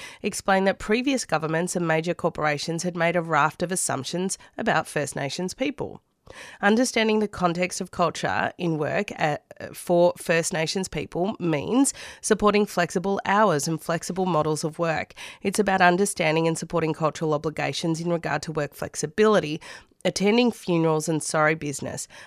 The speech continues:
understanding that First Nations people often live twenty-four seven in the communities with whom they work.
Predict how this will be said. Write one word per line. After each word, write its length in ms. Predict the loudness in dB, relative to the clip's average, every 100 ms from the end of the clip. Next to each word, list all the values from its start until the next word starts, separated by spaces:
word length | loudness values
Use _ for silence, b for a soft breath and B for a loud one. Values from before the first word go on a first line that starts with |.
| 0
understanding 540 | 4 4 2 2 2
that 140 | 0 0
First 280 | 0 2 2
Nations 460 | 0 0 -2 -2
people 480 | -4 -6 -4 -4 -2
often 340 | 0 0 0 0
live 160 | -2
twenty-four 480 | -4 -2 -2 -2 -4
seven 420 | -2 -2 0 0 -2 0
in 160 | 2
the 80 | 2
communities 800 | 0 0 2 2 0 -4 -8 -8
with 140 | -8
whom 220 | -4 -4
they 120 | -4 -6
work. 460 | -6 -6 -8 -14